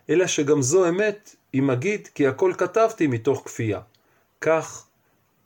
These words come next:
בקובץ שיצא מן הגטו, שקורצ'אק כתב בשנים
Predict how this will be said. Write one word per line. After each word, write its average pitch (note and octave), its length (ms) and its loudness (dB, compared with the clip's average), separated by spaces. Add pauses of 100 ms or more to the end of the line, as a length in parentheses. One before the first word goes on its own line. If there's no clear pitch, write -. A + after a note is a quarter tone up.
(180)
בקובץ A2 800 -4
שיצא A#2+ 500 -2
מן B2 200 -2
הגטו, G#2+ 560 -2 (280)
שקורצ'אק B2+ 560 -4
כתב A#2 320 -2
בשנים A#2 640 -2